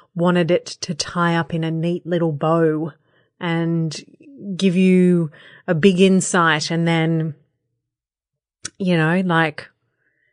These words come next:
our work here is done. But the truth is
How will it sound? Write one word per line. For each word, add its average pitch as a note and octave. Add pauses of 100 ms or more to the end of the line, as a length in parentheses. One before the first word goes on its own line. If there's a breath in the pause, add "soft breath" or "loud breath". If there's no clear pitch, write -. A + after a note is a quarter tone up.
(160)
our E3+
work F3
here E3+
is D3
done. E3 (1160 loud breath)
But G3
the G3+
truth G#3+
is G3